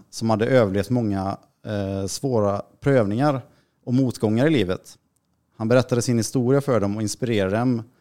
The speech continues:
med sin envishet och överlevnad-, överlevnadsinstinkt.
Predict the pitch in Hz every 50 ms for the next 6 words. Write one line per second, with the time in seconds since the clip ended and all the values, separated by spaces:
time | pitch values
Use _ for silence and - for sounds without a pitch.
0 | _ _ _ - 123 117 - - 113 110 107 107 - 135 127 123 117 107 101 95
1 | 101 - - 107 104 - 107 - 131 123 120 107 92 98 98 95 90 92 90 90
2 | - - _ _ - 127 120 98 90 92 90 90 92 92 87 - - 113 101 95
3 | - 147 139 120 - -